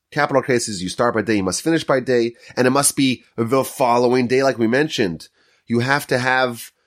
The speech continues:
like, you have to sleep on it, basically. You cannot vote the same day you start the deliberations. That's the initial vote, and you must have a minimum of a second day of deliberations if the initial vote is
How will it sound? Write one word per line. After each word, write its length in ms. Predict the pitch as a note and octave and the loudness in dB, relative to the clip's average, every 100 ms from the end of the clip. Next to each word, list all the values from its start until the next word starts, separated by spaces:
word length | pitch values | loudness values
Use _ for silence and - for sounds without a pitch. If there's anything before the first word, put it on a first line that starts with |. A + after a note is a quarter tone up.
| _ _ _ _ _ | _ _ _ _ _
like, 280 | G#2+ - - | -6 -6 -10
you 120 | A2+ | -4
have 100 | B2+ | -2
to 60 | A#2 | 0
sleep 280 | - G3 D#3 | 0 2 2
on 100 | G#2 | 0
it, 60 | |
basically. 540 | G2 F#2 G2 E2+ D2 - _ _ | -2 -4 -6 -8 -12 -16 _ _
You 140 | G#2 | -10
cannot 380 | - B2+ D3+ D#3+ | -2 2 2 0
vote 640 | G2 E2+ C3 C#3 C3 - - - | -6 -4 -2 0 -2 -8 -20 -6
the 100 | A2 | -4
same 320 | - C3+ B2+ | 0 0 0
day 80 | A#2 | 0
you 140 | A2+ | -2
start 260 | - A2+ A2 | 0 0 0
the 80 | F#2 | -2
deliberations. 800 | A2 G#2 E3 F#3+ - B2 A2+ - | -2 0 0 0 0 -2 -2 -2
That's 240 | C3 C3+ | -2 -2
the 140 | B2+ A2+ | -2 0
initial 400 | E3 G#3+ F#3 D#3+ | 0 0 0 0
vote, 380 | C3+ C#3 D#3 - - - | 0 0 -2 -10 -12 -2
and 100 | C#3+ | 2
you 80 | |
must 160 | D#3 E3 | 2 0
have 140 | F3 | 0
a 60 | E3 | 2
minimum 400 | F3+ A#3+ C#4 B3 | 2 2 2 2
of 140 | G#3 | 2
a 60 | F3 | 0
second 420 | - B3 C4 B3+ | 2 0 0 0
day 160 | F#3+ D#3 | 2 0
of 80 | D3 | 0
deliberations 800 | D3+ C#3 C3 C3+ C3+ D#3 D#3+ - _ _ | -2 0 0 0 0 -4 -4 -8 _ _
if 320 | E3 - - _ _ | -2 -2 -8 _ _
the 160 | B2 C3 | -2 2
initial 400 | C3 C3 C3 A2+ | 2 0 -2 0
vote 320 | G#2+ A2 - - | 2 0 -4 -4
is 520 | F2+ F2+ F2 - | -2 0 -2 -8